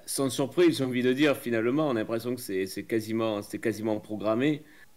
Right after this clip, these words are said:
Euh, voilà, moi, enfin, mon impression de cette course, c'est qu'il y a, il y a quasiment pas de surprise, euh, sur ce type de montée quand même très particulière. Ça, c'est une sorte d'autoroute, euh, à quoi, à cinq à six pour cent de moyenne.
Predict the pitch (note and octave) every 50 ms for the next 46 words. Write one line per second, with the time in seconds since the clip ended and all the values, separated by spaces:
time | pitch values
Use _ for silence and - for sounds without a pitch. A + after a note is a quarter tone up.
0 | - - - - - - - - - G#2 A2+ G#2+ G#2 G2+ G2+ G2 G2 G2 F#2+ F#2+
1 | F#2 F#2 A2 B2+ B2+ A#2+ G2 G2+ G#2 G2+ - - G2 F2 G2+ A2+ B2 B2 A#2+ A#2+
2 | C3 B2 B2+ B2+ A#2 A#2+ A2+ - - - D3+ C#3+ - - A2+ - - G2 F2 -
3 | - - F2+ F#2+ F2+ F2 F2+ - - G#2 F#2+ G#2 G2+ G2 F2+ B2+ A#2+ A#2+ - C3+
4 | A#2+ A#2+ - - C#3 C#3+ D3+ C3 G2+ F2+ - - - - - - - - - -
5 | - F2+ F#2 F#2+ F#2+ G2 G2 G2 G2 - - G#2+ - - A#2 A#2 - A#2+ A2+ A#2
6 | A#2 A#2 A2+ A2+ A2+ A2+ - B2+ B2 B2 G#2 E2 E2 - A2 G#2 F#2+ - - -
7 | - F#2+ - A#2+ A#2+ B2+ C#3 D3 C#3+ C3 - - F2+ - - G2 G2+ G2+ - -
8 | G#2 - A2 G2+ F2+ A2+ A#2 A#2 A#2+ C3 B2 A2 A#2 B2+ C3 C3 A#2+ A#2+ G#2+ G2+
9 | G2+ G2 G2 F#2+ F#2 F#2 F2+ - - G2 F2+ E2+ E2 D#2+ - - - G2 F#2+ F2
10 | F2 F2+ F#2 - - G2+ - G2+ F2 - - G#2+ G2 G2 G2+ G#2 G#2 A2+ B2+ C#3+
11 | C#3+ A#2+ -